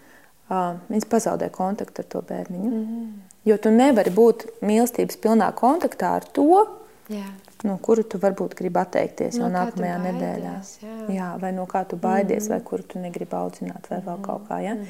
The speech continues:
Speaker 1: Tāpēc, ā, nu, tomēr ir svarīgi, ar kādu attieksmi mēs šīs analīzes nododam. Jā, tā ir vajadzība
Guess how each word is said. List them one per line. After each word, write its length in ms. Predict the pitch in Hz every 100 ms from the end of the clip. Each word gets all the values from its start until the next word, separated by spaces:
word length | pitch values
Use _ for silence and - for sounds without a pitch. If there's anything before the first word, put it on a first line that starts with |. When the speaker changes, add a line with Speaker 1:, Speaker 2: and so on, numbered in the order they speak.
| 196 202 208 - _ _
Speaker 1:
Tāpēc, 480 | - 220 220 202 208 214
ā, 260 | 190 180 190
nu, 80 | 226
tomēr 400 | 247 233 196 185
ir 60 |
svarīgi, 500 | 185 220 226 196 185
ar 100 | 180
kādu 360 | - 196 180 190
attieksmi 640 | 196 - - - - 175
mēs 240 | 165 - -
šīs 160 | -
analīzes 440 | 185 180 175 - -
nododam. 400 | 196 180 175 180
Jā, 240 | 247 381 392
tā 180 | 240
ir 120 | - 214 233
vajadzība 1000 | 294 330 285 254 240 220 214 208 202